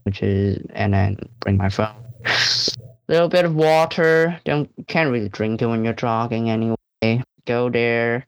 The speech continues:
plug in the key, enter my weight, and then click a-, and then press button eight, which sets the speed to the abysmal eight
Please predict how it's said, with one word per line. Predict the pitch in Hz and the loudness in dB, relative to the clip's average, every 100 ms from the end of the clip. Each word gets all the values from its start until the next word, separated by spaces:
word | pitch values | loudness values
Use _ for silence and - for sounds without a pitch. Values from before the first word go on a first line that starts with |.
| - - - - - - - | -8 -6 -4 -4 -8 -18 -16
plug | - 139 135 | -2 0 0
in | 123 | 0
the | 120 | -2
key, | 117 - 113 113 120 135 - - - - - | -4 -2 0 0 0 -2 -8 -16 -20 -20 -6
enter | 127 123 123 | -4 -2 -2
my | 120 117 123 | 0 0 -2
weight, | - 120 110 110 110 - - - | -4 -2 0 0 -2 -4 -6 -4
and | 104 98 | 0 2
then | 98 98 98 - | 2 2 0 -4
click | - 104 104 - - - - | -4 -2 -2 -6 -10 -4 -2
a-, | 90 - | -2 -2
and | 117 107 | -2 -2
then | 110 | -4
press | - 107 107 - | -2 -2 -2 -10
button | - 107 104 98 98 98 | -4 -4 -2 -2 -2 0
eight, | 92 92 - - - - - | 0 -2 -4 -6 -6 -10 -4
which | - | -4
sets | 101 - 123 - | -2 -2 -4 -2
the | - | -4
speed | 202 - - 127 139 | -4 -4 -2 -2 -2
to | - - _ _ | -4 -6 _ _
the | 180 180 175 - - | -2 0 -2 -4 -4
abysmal | 196 208 202 196 - 165 156 - _ - | -4 -4 -2 -2 -2 -2 -2 -4 _ -2
eight | 151 139 123 - - - - | 0 0 -2 -8 -8 -6 -4